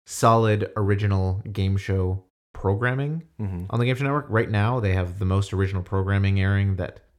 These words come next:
Speaker 1: they've ever had in the, in the history of the Game Show Network.
Speaker 2: That's a long time.
Speaker 1: In the last few years, they've come out with shows such as America Says, which we've talked about.
Speaker 2: Mm-hmm.
Speaker 1: Uh,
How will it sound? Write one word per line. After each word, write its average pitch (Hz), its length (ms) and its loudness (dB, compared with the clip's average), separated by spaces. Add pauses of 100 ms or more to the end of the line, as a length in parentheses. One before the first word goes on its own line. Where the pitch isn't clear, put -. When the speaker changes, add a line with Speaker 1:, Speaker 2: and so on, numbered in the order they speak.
(160)
Speaker 1:
they've 95 180 2
ever 90 200 0
had 95 320 0
in 98 160 -2
the, 95 280 -2 (540)
in 95 160 0
the 90 60 0
history 131 640 -4 (600)
of 127 220 2
the 139 60 4
Game 147 220 0
Show 156 140 -2
Network. 156 420 -4 (720)
Speaker 2:
That's - 180 -14
a 92 40 -8
long 98 300 -4
time. 139 480 0
Speaker 1:
In 123 100 -2
the 131 60 2
last 147 240 2
few 165 100 -2
years, 131 360 2
they've 113 160 0
come 110 160 -2
out 110 160 0
with 101 160 -2
shows 101 300 -2
such 104 120 -2
as 92 160 -2 (140)
America 95 420 0
Says, 98 600 -4
which 117 200 -6
we've 104 160 0
talked 120 260 0
about. 135 360 -2
Speaker 2:
Mm-hmm. 104 680 -4 (320)
Speaker 1:
Uh, 95 280 0